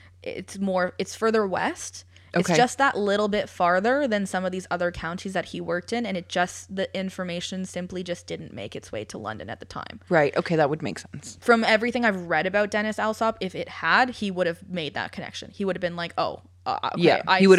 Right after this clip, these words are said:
Speaker 1: see
Speaker 2: have
Speaker 1: what's
Speaker 2: seen the
Speaker 1: going on here. This is,
Speaker 2: similarities.
Speaker 1: like, way too similar." But because he just didn't hear it, they're looking into the Jane Woolley murder, and then Chatham police are looking into this murder.
Speaker 2: Yeah.
Speaker 1: Basically, right? And again, this is, this, this is nineteen seventy, so we know that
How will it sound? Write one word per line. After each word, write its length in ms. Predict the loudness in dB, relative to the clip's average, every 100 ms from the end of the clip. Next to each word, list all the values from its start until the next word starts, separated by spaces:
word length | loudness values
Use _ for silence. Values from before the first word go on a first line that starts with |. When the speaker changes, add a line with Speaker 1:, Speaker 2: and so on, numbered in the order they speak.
| 8
Speaker 1:
see 140 | 2
Speaker 2:
have 40 | 0
Speaker 1:
what's 140 | 2
Speaker 2:
seen 80 | 2
the 60 | 4
Speaker 1:
going 40 |
on 60 | 4
here. 100 | 4
This 140 | 2
is, 60 | 0
Speaker 2:
similarities. 200 | -2 -2
Speaker 1:
like, 60 | -4
way 140 | -4
too 160 | -6 -6
similar." 480 | -4 -2 -2 -2 -4 -14 -6
But 100 | -4
because 260 | -2 -4 -4
he 80 | -4
just 220 | -6 -6
didn't 160 | -6
hear 260 | -6 -2 0
it, 180 | 0 -2 -12 -20 -20 -20 -20
they're 440 | -16 -2 4 6 6
looking 300 | 2 -2 -6
into 180 | -6 -6
the 60 |
Jane 260 | -4 -4 -2
Woolley 200 | -2 0
murder, 360 | 0 2 2 0
and 160 | -2
then 160 | -4 -2
Chatham 300 | 0 0 -2
police 260 | -8 -8 -8
are 60 |
looking 280 | -8 -8 -10
into 200 | -10 -8
this 320 | -8 -10 -18 -20 -18 -12
murder. 240 | -10 -2 4
Speaker 2:
Yeah. 160 | 4 4 -4
Speaker 1:
Basically, 540 | -6 -6 -10 -12 -12 -4
right? 160 | -2
And 140 | 0 0
again, 180 | 0
this 180 | -2 -8
is, 140 | -10 -10
this, 160 | -12 -12
this 160 | -14 -10
is 80 |
nineteen 280 | -8 -8 -10
seventy, 360 | -10 -10 -10 -12
so 140 | -8
we 100 | -8
know 340 | -4 -2 -2 -2
that 240 | -4 -6